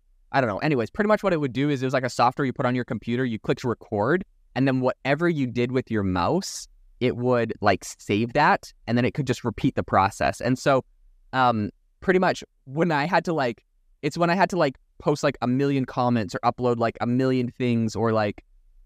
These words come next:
create, like, a hundred accounts on, like, a, on a piece of software, I would literally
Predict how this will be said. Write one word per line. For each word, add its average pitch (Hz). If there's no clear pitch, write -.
create, 143
like, 135
a 127
hundred 147
accounts 127
on, 113
like, 110
a, 107
on 113
a 104
piece -
of 107
software, 147
I 127
would 139
literally 175